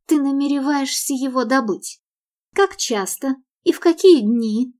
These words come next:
черт бы тебя побрал. И при этом все изложишь письменно,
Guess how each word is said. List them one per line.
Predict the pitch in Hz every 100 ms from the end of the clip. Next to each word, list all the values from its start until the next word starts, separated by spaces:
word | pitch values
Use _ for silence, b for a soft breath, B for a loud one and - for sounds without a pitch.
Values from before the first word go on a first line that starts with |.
| -
черт | - 302 277 262
бы | 277
тебя | 277 262 262
побрал. | 277 269 262 269 269 _ _ _ _ -
И | 262
при | 214 226
этом | 233 269 269 233 214 - _ -
все | - 302 277 262
изложишь | 262 269 269 262 - -
письменно, | - 285 - 214 170 - 175